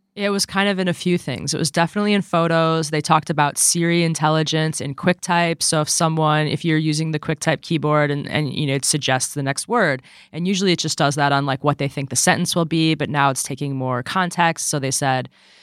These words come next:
you know, if you say the Warriors are playing in the, the next word might be playoffs. And if you say the children are playing in the, like, they'll say, like, playground.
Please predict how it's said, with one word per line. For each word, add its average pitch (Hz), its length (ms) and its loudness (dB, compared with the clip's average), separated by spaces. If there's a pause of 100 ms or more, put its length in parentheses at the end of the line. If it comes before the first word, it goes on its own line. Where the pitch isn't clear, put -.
(140)
you 151 80 -10
know, 131 300 0
if - 200 -2
you 160 80 2
say 143 160 2
the 143 100 0
Warriors 170 500 0
are 156 60 -2
playing 143 380 -2
in 139 160 0
the, 135 280 2
the 139 120 -2
next 135 260 -2
word 139 160 -2
might 127 140 -4
be 127 80 -4
playoffs. 143 640 0
And 139 100 -2
if 135 100 -6
you 139 60 -4
say 131 380 0
the 127 100 -4
children 226 400 0
are 147 100 2
playing 135 360 -2
in 127 160 -2
the, 127 260 2
like, 131 180 -2
they'll 135 140 -2
say, 127 240 0
like, 120 240 -4
playground. 151 540 -2